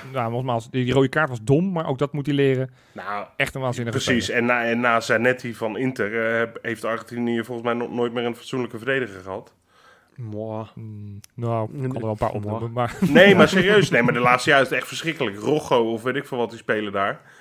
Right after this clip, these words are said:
Speaker 2: Ja, nu zal dat wel
Speaker 3: Ja,
Speaker 2: niet meer.
Speaker 3: oké.
Speaker 2: Eh, hoe heet die? Otamendi, ook niet geweldig.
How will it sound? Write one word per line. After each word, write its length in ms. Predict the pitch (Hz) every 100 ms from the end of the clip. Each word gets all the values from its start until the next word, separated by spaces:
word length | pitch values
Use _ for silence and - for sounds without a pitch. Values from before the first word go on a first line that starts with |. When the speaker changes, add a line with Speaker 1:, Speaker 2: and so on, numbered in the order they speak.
| -
Speaker 2:
Ja, 200 | 98 107
nu 180 | 107 113
zal 160 | 127 120
dat 120 | 113
wel 80 | 120
Speaker 3:
Ja, 300 | 123 123 120
Speaker 2:
niet 140 | 120
meer. 100 | -
Speaker 3:
oké. 60 | 98 - -
Speaker 2:
Eh, 520 | 123 120 120 120 82
hoe 100 | 123
heet 140 | 131 135
die? 200 | 131 139
Otamendi, 680 | 131 131 123 139 123 131
ook 140 | - 139
niet 140 | 135
geweldig. 600 | - 110 101 104 143 -